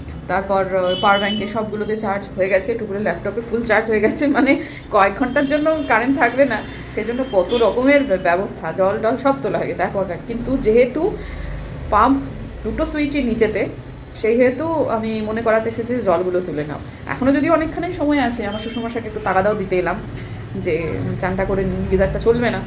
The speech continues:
হ্যাঁ, তো আলপনাদিকেও তাগাদা দিচ্ছি, কিন্তু আলপনাদির মনে হচ্ছে না খুব একটা কানে জল আছে। তো যাই হোক, আহ, দুটো পাম্প, গিজার সব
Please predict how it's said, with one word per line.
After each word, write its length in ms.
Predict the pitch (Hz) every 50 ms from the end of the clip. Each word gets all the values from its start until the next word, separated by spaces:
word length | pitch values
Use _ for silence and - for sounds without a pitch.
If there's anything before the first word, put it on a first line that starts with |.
| - -
হ্যাঁ, 180 | 196 175 165 160 147
তো 60 | 180
আলপনাদিকেও 460 | 170 185 196 226 247 269 277 277 277 269
তাগাদা 260 | 269 262 269 269 277
দিচ্ছি, 220 | 269 269 - -
কিন্তু 140 | 269 269 277
আলপনাদির 380 | 214 202 202 214 220 220 254 233
মনে 160 | 214 202 226
হচ্ছে 180 | 240 233 247
না 80 | 254 269
খুব 120 | 269 -
একটা 260 | 214 226 - - 226 226
কানে 260 | 233 202 160 185 185
জল 160 | 190 190 190
আছে। 300 | 147 139 - - - - - - - - - - - - - - - -
তো 80 | 196
যাই 140 | 190 214 226
হোক, 240 | 277 320 320 - 226
আহ, 380 | 233 214 202 202 196 202 196
দুটো 340 | 190 233 247 240 233 285 294
পাম্প, 380 | 285 - 254 226 240 262 277 277 - - - -
গিজার 240 | 208 202 208 226 240 233 -
সব 100 | - 247